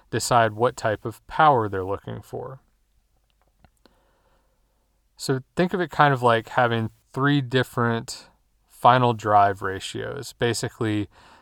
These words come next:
the, the speed transfer from what the engine's producing to what's happening at the wheel.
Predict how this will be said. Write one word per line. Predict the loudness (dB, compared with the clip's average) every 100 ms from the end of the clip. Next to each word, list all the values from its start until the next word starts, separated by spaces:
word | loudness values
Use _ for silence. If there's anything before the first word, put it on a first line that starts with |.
| _
the, | -6 -2 0 0 -2 -6
the | -6 -6
speed | -6 -4 0 2 2 -2 -10
transfer | -4 0 0 -2 -2 0 2 0 -2
from | -2 0 0 -4 -10 -20 _ -4
what | -2 -2
the | -2
engine's | -2 0 0 -2
producing | -2 2 2 0 -2 -2
to | -4 -2 0 0 -4
what's | -6 -2 -2 2
happening | 0 0 -4 -6
at | -8
the | -8
wheel. | -8 -8 -10 -14